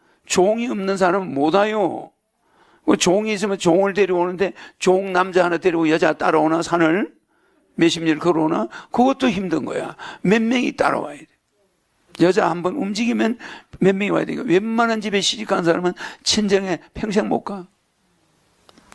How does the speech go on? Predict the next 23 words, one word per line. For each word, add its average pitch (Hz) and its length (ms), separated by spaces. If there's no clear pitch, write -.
그죠? 196 460
그러니까 220 500
아들 220 380
집에 196 220
있게 165 220
되잖아. 135 500
아홉 165 280
명이 - 200
있으면. 147 580
그 - 160
열 180 180
번째 196 260
난 165 200
아들 196 320
집에 196 240
엄마가 - 380
있는 - 260
거야. - 140
그죠? 220 340
그래서 196 220
아들이 175 480
엄마가 165 380
갑자기 147 640